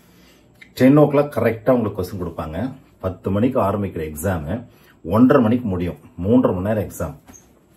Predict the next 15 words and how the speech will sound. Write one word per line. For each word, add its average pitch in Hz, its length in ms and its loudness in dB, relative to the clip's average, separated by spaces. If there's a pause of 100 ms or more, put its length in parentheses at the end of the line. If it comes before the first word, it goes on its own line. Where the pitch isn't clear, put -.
(160)
மூணு 107 300 0
மணி 101 200 0
நேரம் 113 260 0 (100)
நீங்க 107 360 0 (580)
score 131 440 4
பண்ண 120 220 2
வேண்டிய 110 320 0
மார்க்கான 98 600 -2 (200)
நூத்தி 113 500 -2
ஐம்பது 101 320 0
கேள்விக்கு 95 720 -8
உண்டான 87 420 -4 (540)
exam 107 380 -2 (160)
பேட்டர்னுக்கு 92 560 -8
உண்டான 82 360 -6